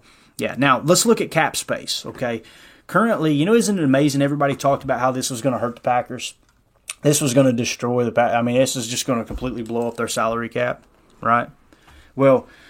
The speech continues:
the Packers currently sit ninth,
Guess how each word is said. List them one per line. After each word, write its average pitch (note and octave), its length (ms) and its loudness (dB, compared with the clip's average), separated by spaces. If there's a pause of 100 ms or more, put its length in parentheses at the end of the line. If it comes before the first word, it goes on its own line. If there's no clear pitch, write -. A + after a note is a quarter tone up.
(500)
the C#3+ 80 4
Packers G3 480 0
currently D#3+ 520 0
sit - 340 -4
ninth, B2 560 -2